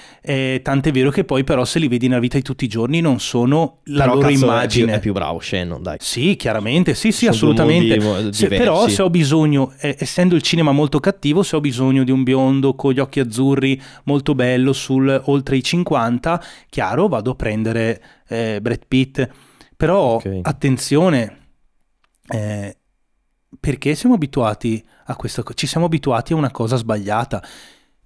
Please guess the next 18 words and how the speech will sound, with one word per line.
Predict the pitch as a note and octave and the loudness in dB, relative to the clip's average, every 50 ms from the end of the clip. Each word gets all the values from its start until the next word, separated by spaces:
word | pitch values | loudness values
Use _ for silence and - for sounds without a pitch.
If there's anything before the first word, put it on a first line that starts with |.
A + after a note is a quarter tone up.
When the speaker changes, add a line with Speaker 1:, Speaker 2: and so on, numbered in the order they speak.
| _ _ | _ _
Speaker 1:
Perché | - C#3+ C3 - - - C#3 F#3 A#3+ A#3+ - _ _ _ _ _ _ _ _ _ _ _ _ _ _ _ _ _ | -4 -2 -2 -2 -2 0 0 2 2 0 -2 _ _ _ _ _ _ _ _ _ _ _ _ _ _ _ _ _
un | - E3+ | -2 0
Speaker 2:
Perché | - A2+ - - - | 0 0 0 0 2
deve | - - - A2+ A2+ | 2 4 4 4 2
Speaker 1:
tempo | G2+ - - | 2 2 2
Speaker 2:
vendere. | E3 D3+ A#2+ G2+ F#2 - - - _ _ _ _ | 2 2 0 -2 -2 -4 -6 -10 _ _ _ _
Speaker 1:
Eh, | - - F#3+ - - | -4 -2 -2 -2 -2
ma | D#3 D#3+ D3 | -4 -4 -2
perché | - D3+ C3+ - - C#3 E3+ A#3 D4 D#4 C#4 E3 - | -2 -2 -2 -2 0 2 2 2 2 2 0 -2 -2
riuscivamo | - E3 D#3 E3+ D3 - - D#3 D3+ D3+ D3+ | -2 -2 0 0 -2 -2 -2 0 0 2 2
a | C#3 | 2
vendere | B2 B2+ B2 B2 B2+ C3 B2+ | 2 0 0 0 0 0 -2
con | B2 - C#3 C3 | -2 -2 -2 0
De | B2+ B2+ | 2 2
Niro, | A#2+ A#2+ A2+ A2 G#2+ A2 G#2 - _ _ _ _ _ _ _ _ | 0 0 0 -2 -4 -8 -10 -14 _ _ _ _ _ _ _ _
con | - D3+ C#3 | -4 -2 -2
Al | C3 C3+ | -2 -2
Pacino, | - B2+ - - - - A#2 G#2+ G#2 - _ | -2 -4 -4 -4 -6 -6 -8 -8 -10 -14 _